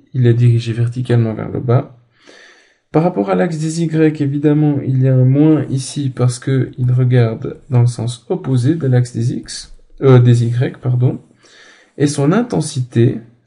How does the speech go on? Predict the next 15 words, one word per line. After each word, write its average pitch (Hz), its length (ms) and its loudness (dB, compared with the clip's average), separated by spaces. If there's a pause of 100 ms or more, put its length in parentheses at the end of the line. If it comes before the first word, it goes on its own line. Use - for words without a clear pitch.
(200)
est 127 200 -4
égale, 143 600 0 (1600)
alors 123 240 4
si 151 140 -2
on 143 80 2
reprend 135 380 -2
le 123 100 6
dessin, 127 480 2
donc 120 320 -2
la 127 220 0
force 131 380 -10
P, 131 260 -2
c'est 127 160 -4
cette - 220 -14
force-là, 117 680 -6